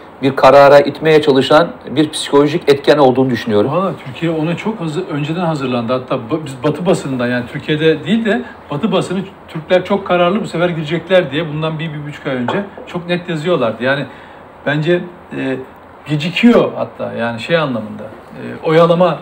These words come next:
Speaker 2: taktiği anlamında gecikiyor. O yüzden, e, ani bir karar verdiğini hiç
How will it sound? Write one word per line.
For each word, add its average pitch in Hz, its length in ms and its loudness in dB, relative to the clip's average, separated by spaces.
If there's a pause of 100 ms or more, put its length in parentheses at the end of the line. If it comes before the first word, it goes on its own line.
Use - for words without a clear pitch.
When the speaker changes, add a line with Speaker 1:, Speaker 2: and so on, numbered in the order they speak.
(120)
Speaker 2:
taktiği 131 360 -8
anlamında 123 380 -4
gecikiyor. 147 480 -4
O 147 40 2
yüzden, 156 260 2 (420)
e, 135 260 -2 (460)
ani 175 300 2
bir 190 100 -4
karar 185 300 4
verdiğini 190 280 4
hiç 226 180 0